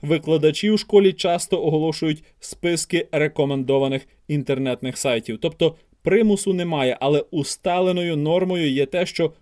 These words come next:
кожна дитина має доступ до комп'ютера і інтернету і в школі, і вдома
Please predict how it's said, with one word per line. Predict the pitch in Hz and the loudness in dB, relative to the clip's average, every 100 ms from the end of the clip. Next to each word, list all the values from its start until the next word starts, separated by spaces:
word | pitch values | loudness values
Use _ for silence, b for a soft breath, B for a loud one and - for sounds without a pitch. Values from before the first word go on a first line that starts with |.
| _ - | _ -4
кожна | 165 180 180 180 165 | 0 2 0 -2 -2
дитина | 131 127 - 175 175 165 _ - | 0 -2 0 -2 -2 -6 _ -10
має | 135 147 160 147 | -6 -2 -2 -2
доступ | 127 131 - 139 | 0 -2 -2 -4
до | 123 135 | 0 0
комп'ютера | 135 135 147 147 139 | -2 -4 -6 -2 -2
і | 131 | -2
інтернету | 135 135 127 120 117 135 | -4 -6 -4 -4 -4 -6
і | - 196 | -2 -4
в | |
школі, | 175 - 175 170 160 156 b - | -4 -4 -2 0 -2 -6 b -10
і | 170 | -8
вдома | 139 117 147 151 147 | -6 0 2 2 -4